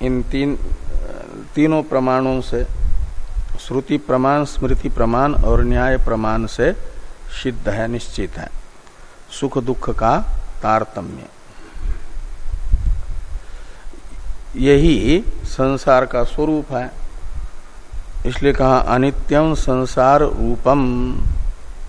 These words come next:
एक अनित्यम भी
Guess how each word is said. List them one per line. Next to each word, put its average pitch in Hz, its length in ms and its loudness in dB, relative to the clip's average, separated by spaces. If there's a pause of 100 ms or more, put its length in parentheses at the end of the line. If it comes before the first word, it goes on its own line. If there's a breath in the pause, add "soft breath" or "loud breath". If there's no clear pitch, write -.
(1400)
एक 123 220 0
अनित्यम 139 680 2
भी 180 200 4